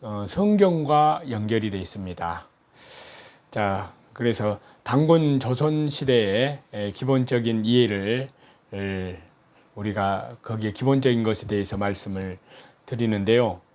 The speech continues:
어, 단군 조선 시대는 일반 은총이고요. 어, 이 일반 은총인 단군 조선 시대는, 어, 성경으로부터 뿌리가 연결이 됩니다.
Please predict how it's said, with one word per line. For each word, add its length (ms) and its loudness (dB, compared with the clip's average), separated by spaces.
어, 240 -6
단군 360 2
조선 340 0
시대는 460 -2
일반 380 4
은총이고요. 960 -4
어, 260 2
이 300 4
일반 320 4
은총인 420 -2
단군 420 -4
조선 340 -6
시대는, 500 -2
어, 400 -2
성경으로부터 1600 0
뿌리가 600 0
연결이 360 -2
됩니다. 600 -2